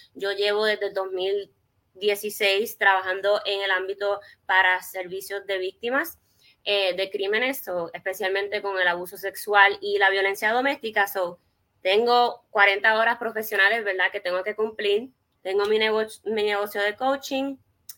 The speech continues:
Empecé el doctorado, más una hija que, que toma violín, baile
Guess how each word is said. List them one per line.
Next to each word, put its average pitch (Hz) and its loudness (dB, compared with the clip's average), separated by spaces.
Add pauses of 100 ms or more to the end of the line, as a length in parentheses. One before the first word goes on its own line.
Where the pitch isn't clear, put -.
(120)
Empecé 208 2
el 226 -2
doctorado, 233 4
más 214 2
una 202 2
hija 214 2
que, 190 -2
que 185 -6
toma 208 -2
violín, 214 -2
baile 240 4